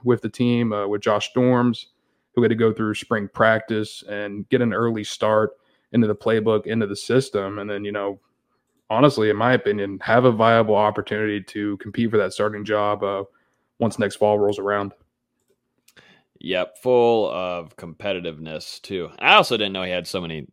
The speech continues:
Speaker 2: tattoos. I'm all about it. I'm all about it. Um, Dustin, you think you could get that many tattoos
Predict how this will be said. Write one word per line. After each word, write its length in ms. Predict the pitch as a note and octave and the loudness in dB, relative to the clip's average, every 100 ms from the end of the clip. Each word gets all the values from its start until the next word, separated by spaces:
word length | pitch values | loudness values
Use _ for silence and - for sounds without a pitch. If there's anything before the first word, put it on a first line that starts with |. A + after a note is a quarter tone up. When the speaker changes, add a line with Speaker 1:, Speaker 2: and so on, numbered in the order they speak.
| - | -12
Speaker 2:
tattoos. 680 | D#2 - D#2+ B1 - - _ _ _ _ | -10 -10 -10 -12 -14 -20 _ _ _ _
I'm 100 | A2 | 0
all 140 | A2 F#2+ | 2 2
about 280 | E2+ D#2 | 0 -8
it. 100 | C2+ - _ _ _ _ _ _ | -10 -18 _ _ _ _ _ _
I'm 80 | F#2 | -10
all 100 | G2 | -8
about 280 | F2 E2+ F2+ | -8 -8 -8
it. 100 | E2+ _ _ _ _ _ | -8 _ _ _ _ _
Um, 640 | - D2 C#2+ C#2 C#2 C#2 _ _ _ _ _ - | -18 -16 -16 -18 -18 -20 _ _ _ _ _ -4
Dustin, 320 | F#2 - E2+ | -4 -4 -8
you 80 | E2 | -8
think 240 | F2+ E2+ | -10 -10
you 60 | E2+ | -12
could 140 | E2+ | -10
get 120 | E2+ | -8
that 120 | E2+ | -8
many 140 | E2 E2 | -8 -10
tattoos 760 | F2 E2 - F2 E2 E2+ - | -10 -12 -10 -10 -8 -10 -16